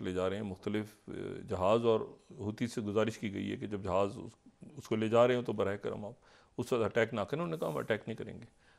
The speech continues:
आप ले जाएं, ये जो जहाज़ का मलबा है इसको ले जाएं उठा के।" मलबा है या इसको,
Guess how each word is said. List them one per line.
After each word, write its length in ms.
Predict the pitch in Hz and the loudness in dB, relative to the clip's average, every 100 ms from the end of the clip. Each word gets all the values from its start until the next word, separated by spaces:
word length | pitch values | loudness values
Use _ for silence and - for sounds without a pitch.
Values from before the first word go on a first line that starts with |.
| _ | _
आप 160 | 120 127 | 2 4
ले 120 | 120 | 2
जाएं, 160 | 104 92 - _ - - - - _ - - | 2 -4 -12 _ -20 -20 -20 -20 _ -20 -12
ये 140 | 101 104 | -4 -2
जो 180 | 101 98 | -2 0
जहाज़ 320 | 95 98 - | 4 4 2
का 100 | 107 | -2
मलबा 260 | 101 101 | 0 2
है 60 | 107 | 0
इसको 200 | 92 98 | 0 -4
ले 200 | 95 92 | -4 -4
जाएं 140 | 92 | -4
उठा 180 | 87 - | -8 -12
के।" 180 | - - _ _ - | -18 -20 _ _ 4
मलबा 300 | 123 123 117 | 4 6 6
है 140 | 113 | 6
या 60 | 107 | 2
इसको, 180 | 98 | -2